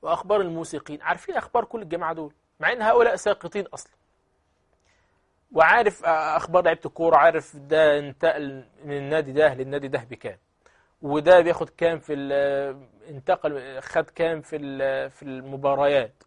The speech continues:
وده مثلًا، وعارف أخبار اللاعبين اللي هم حداشر لاعب في،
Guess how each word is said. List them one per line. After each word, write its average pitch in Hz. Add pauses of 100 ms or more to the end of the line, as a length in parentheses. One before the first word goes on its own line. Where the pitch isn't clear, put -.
(120)
وده 165
مثلًا، 160
وعارف 175
أخبار 175
اللاعبين 151
اللي 147
هم 165
حداشر 160
لاعب 151
في، 151